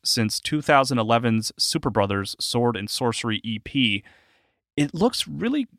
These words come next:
cool and appears to be about exploring alien planets, but that's a lot of conjecture on my part. It's hard to say what the game will be, but the art looks fantastic. Godfall is another game we were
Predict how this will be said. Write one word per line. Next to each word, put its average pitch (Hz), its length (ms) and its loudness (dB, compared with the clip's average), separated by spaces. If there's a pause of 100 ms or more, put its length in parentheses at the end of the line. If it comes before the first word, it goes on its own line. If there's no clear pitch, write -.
(160)
cool 107 640 -4
and 147 120 -2
appears 311 580 0
to 208 100 0
be 180 120 -2
about 139 280 6
exploring 143 800 0
alien 117 560 0
planets, 120 640 -2
but - 180 -6 (140)
that's 180 340 2 (280)
a 120 60 -2
lot 123 180 2
of - 100 -8
conjecture 101 720 -4 (100)
on 101 140 -6
my 95 260 -6
part. - 220 -10
It's - 140 -8
hard 269 340 2
to 262 60 -2
say 226 220 2
what 180 220 0
the 156 60 -2
game 123 400 2
will 110 300 2 (180)
be, 202 440 -2 (300)
but 117 140 2
the 135 200 -2
art 277 280 4
looks 98 220 -8
fantastic. - 800 -6 (260)
Godfall 131 840 4
is 117 140 -4
another 123 280 2
game 107 340 0
we 104 100 -4
were 104 260 -2